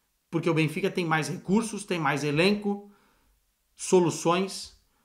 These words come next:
Só que o Benfica tem sido um pouco isso na temporada, né? É uma frustração atrás de frustração,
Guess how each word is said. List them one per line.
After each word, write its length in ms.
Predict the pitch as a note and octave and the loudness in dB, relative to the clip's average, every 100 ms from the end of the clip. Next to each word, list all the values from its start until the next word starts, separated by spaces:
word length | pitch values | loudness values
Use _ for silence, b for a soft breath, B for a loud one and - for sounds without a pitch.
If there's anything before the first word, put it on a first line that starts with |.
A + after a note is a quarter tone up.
| _ | _
Só 360 | - - B3 B3 | -8 2 4 4
que 260 | A#3+ A#3 | 4 2
o 80 | C4 | 2
Benfica 420 | C4 B3 A#3 A#3 | 0 0 0 2
tem 180 | A#3+ B3 | 2 2
sido 240 | A#3 A#3+ B3 | 0 0 0
um 80 | |
pouco 320 | A#3 A#3+ B3 A3+ | 2 0 2 0
isso 280 | B3 - | 0 -2
na 100 | F#3+ | -6
temporada, 540 | D3 D#3+ C3+ C3+ B2+ C3 | -4 -4 -4 -4 -4 -4
né? 320 | D#3 E3+ - | -4 -6 -8
É 80 | - | -6
uma 160 | E3 F#3+ | -2 -2
frustração 560 | G3+ G3+ F#3+ F3+ G3+ | -2 -2 0 0 0
atrás 280 | F#3+ F3+ F3+ | 0 2 -2
de 40 | D3 | -2
frustração, 760 | E3 D#3+ - E3 - G#3 B3 | -10 -10 -4 -4 -2 -2 -2